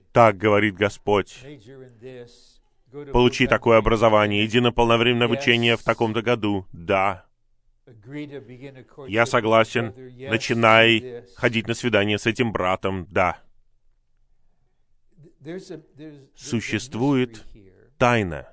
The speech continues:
Speaker 1: здесь.
Speaker 2: But there are three elements
Speaker 1: Но есть три
Speaker 2: that
Speaker 1: элемента,
Speaker 2: interact.
Speaker 1: которые взаимодействуют.
Speaker 2: But there's no way
Speaker 1: Но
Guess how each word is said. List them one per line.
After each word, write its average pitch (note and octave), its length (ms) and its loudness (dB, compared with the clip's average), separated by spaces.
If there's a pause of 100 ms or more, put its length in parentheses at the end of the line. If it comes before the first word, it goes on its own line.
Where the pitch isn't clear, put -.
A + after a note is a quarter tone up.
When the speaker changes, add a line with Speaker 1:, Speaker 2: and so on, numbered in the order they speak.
Speaker 1:
здесь. - 600 -16
Speaker 2:
But A#2 140 -20
there C3+ 240 -16
are A#2 60 -18
three F#3+ 440 -20
elements D3+ 280 -20
Speaker 1:
Но G#2 160 0
есть G#2+ 360 -4
три C#3+ 220 -4
Speaker 2:
that A#2+ 160 -4
Speaker 1:
элемента, F2+ 720 -2
Speaker 2:
interact. - 220 -20
Speaker 1:
которые G2+ 540 0
взаимодействуют. F2+ 1080 -6 (280)
Speaker 2:
But A#2+ 100 -20
there's B2 240 -20
no D#3 200 -18
way C3 520 -18
Speaker 1:
Но G#2 420 -2